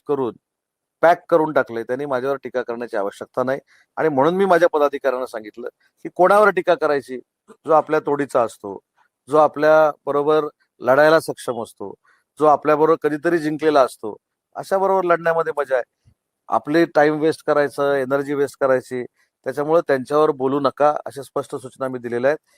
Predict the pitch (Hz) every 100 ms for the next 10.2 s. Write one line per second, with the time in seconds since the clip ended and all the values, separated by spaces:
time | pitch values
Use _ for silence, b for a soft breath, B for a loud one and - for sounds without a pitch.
0 | _ _ 151 151 131 143 165 151 156 135
1 | 170 180 - _ _ _ 127 143 143 143
2 | 143 127 143 143 135 156 139 131 127 -
3 | 127 123 120 117 113 107 127 147 - b
4 | b - 147 160 156 139 190 143 147 156
5 | 151 175 185 - _ _ _ 131 135 156
6 | 156 170 165 170 175 190 185 170 165 -
7 | 170 175 185 180 160 151 _ _ _ _
8 | 160 160 165 165 165 170 170 165 160 160
9 | 156 156 160 165 147 143 160 156 147 147
10 | 131